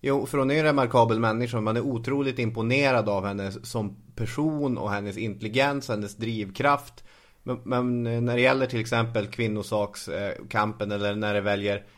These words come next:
viss blindhet för, eh, koloniala, imperialistiska, eh, strukturer. Det är klart, man kan, det är jättesvårt att se bortom dem. Det är ju en, en utvald liten skara som klarar av det.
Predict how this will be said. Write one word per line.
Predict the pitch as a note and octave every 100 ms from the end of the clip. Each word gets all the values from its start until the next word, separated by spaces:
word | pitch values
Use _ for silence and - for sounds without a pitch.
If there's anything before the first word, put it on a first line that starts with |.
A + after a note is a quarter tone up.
| _ -
viss | A2+ A2+ A#2
blindhet | G#2+ A2+ G#2+ G2 G#2+ G#2 G2+
för, | - G#2 G2+ - - _ _ -
eh, | F#2 F#2+ F#2+
koloniala, | A#2 A2 G#2+ G#2+ A2 G#2 G2+
imperialistiska, | G2 G#2 G2+ A2 A2 - G#2 - - F#2+ A2 - - _ -
eh, | G2 E2
strukturer. | - G#2+ G#2+ G2 G2 G2+ F#2 - -
Det | F#2+ A#2+
är |
klart, | C#3+ A#2+
man | B2+ C3
kan, | - F2+ C#3+ F#3+
det | - A#2+
är | F3+
jättesvårt | F#3+ A#3 - - G2+ C#3 - -
att | A#2+
se | G2+
bortom | G2 F#2 - F#2
dem. | D#2 G2
Det | B2
är |
ju | D3+ C#3
en, | D3 -
en | C#3+
utvald | - E3 B2 A#2+ C3 C3 A#2+
liten | C3+ A#2 A#2
skara | G#2 C3 A2 G#2
som | G#2 G#2+
klarar | A#2 A2+
av | C3+ F#3 -
det. | - -